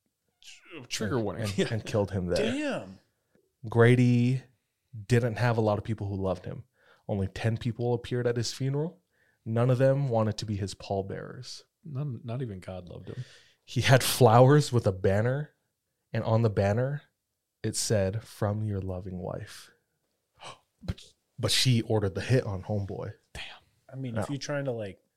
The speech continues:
Speaker 3: keep suspicion off of you, you gotta
Speaker 2: Sp-,
Speaker 3: send flowers.
Speaker 2: spiteful. Every, uh, she ended up going to jail. They, like, obviously they knew,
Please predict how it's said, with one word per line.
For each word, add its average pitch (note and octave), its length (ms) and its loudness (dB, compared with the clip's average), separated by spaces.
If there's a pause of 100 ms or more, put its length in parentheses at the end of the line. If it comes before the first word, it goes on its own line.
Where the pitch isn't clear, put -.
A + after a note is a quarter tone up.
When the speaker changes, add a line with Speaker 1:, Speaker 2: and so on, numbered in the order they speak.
(260)
Speaker 3:
keep C3 220 -10
suspicion A2+ 560 -6
off C#3+ 240 -12
of G2 100 -16
you, F2+ 80 -14
you A#2 140 -14
gotta B2 100 -6
Speaker 2:
Sp-, - 140 -4
Speaker 3:
send A2 180 -10
flowers. G2+ 400 -10
Speaker 2:
spiteful. - 560 0 (500)
Every, F3+ 200 8
uh, D3+ 400 8
she F#3 200 2
ended E3 200 6
up A#2+ 80 0
going A2+ 140 2
to G#2+ 60 -2
jail. G2 360 -2 (680)
They, B2 360 0 (180)
like, G#2+ 180 -6
obviously A2 380 -6
they G#2 140 -2
knew, G#2 340 0